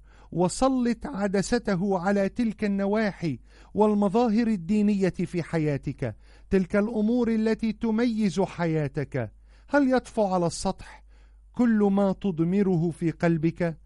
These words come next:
أأنت نقي ونظيف وشفاف وطاهر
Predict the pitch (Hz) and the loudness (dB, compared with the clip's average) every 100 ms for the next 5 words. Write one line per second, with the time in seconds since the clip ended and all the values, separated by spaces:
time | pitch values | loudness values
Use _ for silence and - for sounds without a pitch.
0 | - - 214 226 254 247 233 226 226 214 | -20 -8 -4 0 0 2 2 2 0 0
1 | 220 220 220 214 196 208 208 208 208 196 | 0 2 2 0 0 0 -2 -2 -2 0
2 | 196 202 165 - 170 185 180 190 185 175 | 0 -2 -6 -4 0 0 0 -4 -4 -2
3 | 175 175 175 190 165 180 175 165 | -2 0 2 2 0 0 -2 -2